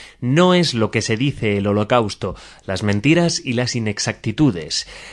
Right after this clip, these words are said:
El mencionado profesor dicta a sus alumnos información que explica de qué modo, según su parecer y en base a sus propias explicaciones,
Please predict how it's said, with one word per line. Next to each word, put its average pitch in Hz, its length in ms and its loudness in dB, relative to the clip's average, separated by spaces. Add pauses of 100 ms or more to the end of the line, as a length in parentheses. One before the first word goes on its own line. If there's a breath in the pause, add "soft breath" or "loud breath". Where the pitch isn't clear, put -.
(160 loud breath)
El 101 100 -6
mencionado 120 460 2
profesor 117 480 0
dicta 107 400 0
a 101 40 -2
sus 110 200 -2
alumnos 135 400 2
información 113 560 0
que 117 100 -4
explica 127 500 -2
de 107 140 0
qué 147 160 2
modo, 123 380 2
según 110 400 -4
su - 160 -2
parecer 131 480 -2 (240 loud breath)
y 98 80 -6
en 92 120 -4
base 117 280 0
a 92 80 -4
sus - 240 -4
propias 139 480 -2
explicaciones, 113 840 -2